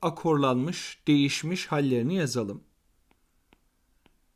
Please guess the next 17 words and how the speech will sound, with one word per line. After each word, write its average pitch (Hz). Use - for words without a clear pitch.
Cümlede 214
geçtiği 190
gibi 160
bırakırsak 147
gras 135
diye 120
maskülen 151
singulier, 131
yani 135
eril 190
ve 170
tekil 185
bir 147
ismi 160
nitelendirecek 139
halini 160
buluruz. 120